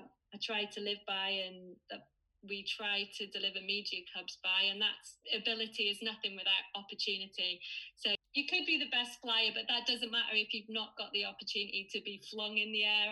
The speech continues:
and to fly. So <laughs> find those people that will give you the opportunity or create the opportunities for yourselves, 'cause nobody's gonna be holding that door open and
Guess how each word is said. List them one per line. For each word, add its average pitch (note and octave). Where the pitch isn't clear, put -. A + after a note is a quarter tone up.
and G#3+
to A#3
fly. A3+
So -
<laughs> -
find C4
those A#3+
people A3
that G3+
will G3+
give G#3
you G3
the G3
opportunity G3
or A3
create A3
the G#3+
opportunities G3
for G3+
yourselves, F3+
'cause F3+
nobody's A3
gonna G#3
be G3
holding G3+
that G3
door F#3+
open F3+
and F3+